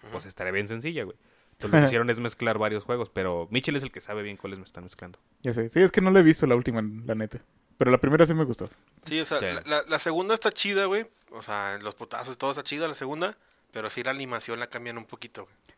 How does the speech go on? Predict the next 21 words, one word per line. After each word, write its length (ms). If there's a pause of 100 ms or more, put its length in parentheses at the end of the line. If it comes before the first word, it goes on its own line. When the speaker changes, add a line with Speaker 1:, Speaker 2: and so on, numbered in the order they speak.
(100)
Speaker 3:
Pero 280
sí, 180
sigue 220
estando 200
igual 160
de 80
chida 220
porque 240
sí 80
hay 80
un, 380
unos 160
capítulos 280
que 80
me 60
Speaker 1:
Sí. 60
Speaker 3:
gustan 180
mucho 160
de 80
la 60
otra. 200